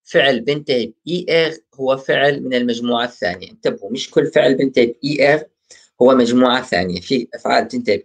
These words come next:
إي آر وليست من المجموعة الثانية وشاذة. تعتبر المجموعة الثالثة الأخيرة الشاذة.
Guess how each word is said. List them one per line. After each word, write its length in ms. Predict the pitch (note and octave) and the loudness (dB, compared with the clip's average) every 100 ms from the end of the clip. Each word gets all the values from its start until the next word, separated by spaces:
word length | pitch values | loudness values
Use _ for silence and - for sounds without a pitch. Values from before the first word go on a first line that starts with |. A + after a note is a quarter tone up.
| - | -8
إي 320 | C#3 - D#3 | -6 0 0
آر 120 | D#3 | 2
وليست 420 | C3+ B2+ C#3 C3+ A#2+ | 2 4 2 0 -4
من 100 | A2 | -4
المجموعة 380 | A2 A2+ B2 A#2+ | -4 -2 -2 -2
الثانية 400 | - A#2+ B2 B2 | 0 0 2 2
وشاذة. 480 | A#2+ F#2 D2+ _ _ _ _ _ _ _ _ | 0 -2 -6 _ _ _ _ _ _ _ _
تعتبر 260 | B2 A#2+ A2+ | 0 2 2
المجموعة 380 | A2 A2 B2+ A2+ | 2 0 0 -2
الثالثة 360 | - B2+ B2 | 0 -2 -2
الأخيرة 340 | - A2 F#2+ - | -4 -4 -6 -10
الشاذة. 380 | - - - | -4 -4 -4